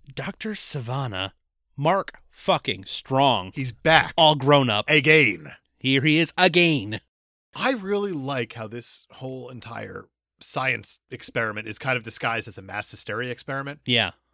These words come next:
Speaker 2: It is very neat, and I missed it the first time.
Speaker 1: It's, uh, pretty cool.
Speaker 2: I like that a lot.
Speaker 1: Doctor Savannah asks about the symbols, and the patient responds that she has a video.
Speaker 2: Oh,
Speaker 1: He's
Speaker 2: yeah.
Speaker 1: like, "A video?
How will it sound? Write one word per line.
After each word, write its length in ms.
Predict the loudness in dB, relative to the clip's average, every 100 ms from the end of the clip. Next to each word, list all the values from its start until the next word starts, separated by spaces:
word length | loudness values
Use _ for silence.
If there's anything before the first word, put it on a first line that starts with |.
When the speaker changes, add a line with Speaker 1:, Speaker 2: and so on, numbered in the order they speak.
| -10
Speaker 2:
It 120 | -8
is 160 | -8 -6
very 320 | -2 0 0
neat, 200 | -4 -8
and 100 | -12
I 60 | -16
missed 300 | -12 -12 -12
it 80 |
the 60 | -12
first 260 | -12 -12 -14
time. 120 | -14
Speaker 1:
It's, 100 | -4
uh, 200 | -2 -2 -4
pretty 260 | -4 -2 -2
cool. 460 | 0 0 0 -6 -4
Speaker 2:
I 140 | -4
like 400 | -4 2 2 2
that 260 | 0 -2 -2 _ _ -8
a 120 | -4 -4
lot. 440 | -6 -14 -18 -20 _ _ 4
Speaker 1:
Doctor 240 | 4 4
Savannah 300 | 4 4 4
asks 240 | 4 0
about 160 | 0 -8
the 60 | -4
symbols, 520 | 0 2 2 0 -6
and 100 | -8
the 60 |
patient 320 | 0 0 0 -8
responds 380 | -6 -6 -4
that 140 | -6 -8 _ _ -16
she 160 | -6 -4
has 120 | -2
a 60 | -2
video. 400 | -4 -4 -4 -8 -16 _ -8
Speaker 2:
Oh, 80 | 0
Speaker 1:
He's 80 | 2
Speaker 2:
yeah. 100 | 4 2
Speaker 1:
like, 120 | 0 -4
"A 260 | -2 -2
video? 720 | 4 4 6 2 0 0 -2